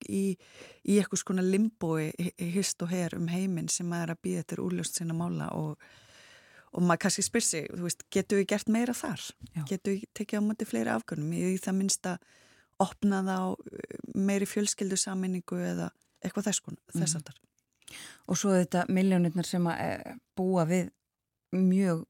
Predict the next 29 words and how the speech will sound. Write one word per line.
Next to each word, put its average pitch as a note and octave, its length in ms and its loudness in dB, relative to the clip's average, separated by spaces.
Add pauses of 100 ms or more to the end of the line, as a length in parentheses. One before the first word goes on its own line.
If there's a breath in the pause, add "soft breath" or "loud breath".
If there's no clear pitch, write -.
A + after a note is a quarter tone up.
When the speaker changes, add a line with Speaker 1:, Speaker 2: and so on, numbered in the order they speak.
Speaker 2:
erfið F3 320 4
skilyrði D#3+ 460 0
í F#3 260 2
Afganistan D#3+ 560 0
og F3 60 0
Speaker 1:
Fyrir E3 200 4
utan D#3 160 -2
það. D3 200 -4
Speaker 2:
komast E3+ 320 0
hvorki - 260 -2
lönd D#3+ 180 0
né E3 80 -2
strönd. - 160 -2
Speaker 1:
Og D3 60 2
svo G3+ 180 2
er F#3 80 6
það G3+ 220 0
náttúrulega G3+ 260 2
líka G3 220 2
óneitanlega F#3 720 2
að, F3 260 0 (320)
bara F#3+ 140 2
staðreynd G3 400 0
að D3+ 160 -2
það E3 140 0
er E3 100 0
rosalega F3+ 400 -2
margt F#3+ 240 -4
fólk - 420 -6